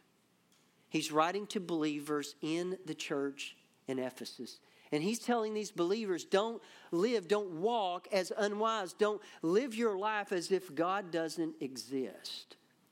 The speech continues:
But these are people that know and have experienced God. They've come to faith through Christ Jesus. But what that means for us is that even as believers, we can go about our lives living our days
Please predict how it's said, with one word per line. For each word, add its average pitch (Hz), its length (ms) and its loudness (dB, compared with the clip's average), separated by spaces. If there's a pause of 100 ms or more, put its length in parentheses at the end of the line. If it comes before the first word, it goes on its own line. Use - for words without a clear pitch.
(680)
But 180 100 -8
these 208 200 2
are 175 60 2
people 156 540 -2
that 135 240 -2
know 143 560 0
and 127 120 -6
have 139 280 -4 (440)
experienced 180 880 -2
God. 127 240 0
They've 156 180 0
come 185 200 -2
to 147 80 -2
faith 196 680 -2 (540)
through 156 140 0
Christ 185 540 0 (240)
Jesus. 165 540 -6
But 156 200 0
what 185 200 -2
that 175 160 0
means 226 260 -2
for 170 160 -2
us 156 160 -2
is 147 80 -8
that 151 140 -2
even 214 260 0
as 208 140 0
believers, 156 880 -4 (960)
we 165 240 2
can 214 200 -2
go 190 200 0
about 165 280 0
our 156 200 -2
lives 139 460 -2
living 175 440 0
our 147 160 -2
days 131 440 -2